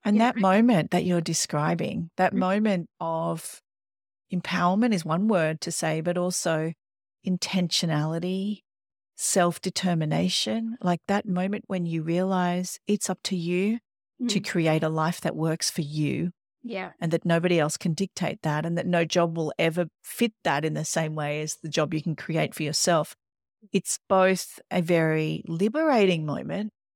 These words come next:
Speaker 1: in my understanding, and it's also a very intimidating moment because you are at, at that point in time, to borrow from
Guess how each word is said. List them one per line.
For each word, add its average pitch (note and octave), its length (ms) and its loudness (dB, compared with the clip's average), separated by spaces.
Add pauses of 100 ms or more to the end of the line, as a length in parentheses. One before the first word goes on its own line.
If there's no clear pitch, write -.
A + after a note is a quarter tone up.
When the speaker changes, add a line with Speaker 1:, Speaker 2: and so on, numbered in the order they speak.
(140)
Speaker 1:
in F3 160 -6
my D#3 220 0
understanding, E3 680 0
and E3+ 80 2
it's G3 180 -2
also A3+ 580 2 (440)
a F3+ 100 -4
very D#3+ 420 -2
intimidating A3+ 880 -2
moment - 380 -8
because F#3 460 -2
you G3 280 0
are F3 300 0
at, F3+ 140 2 (360)
at F#3+ 160 0
that A#3 200 2
point F#3 240 2
in E3 100 -2
time, E3+ 320 0
to F#3+ 120 0
borrow E3+ 340 4
from D#3+ 320 -2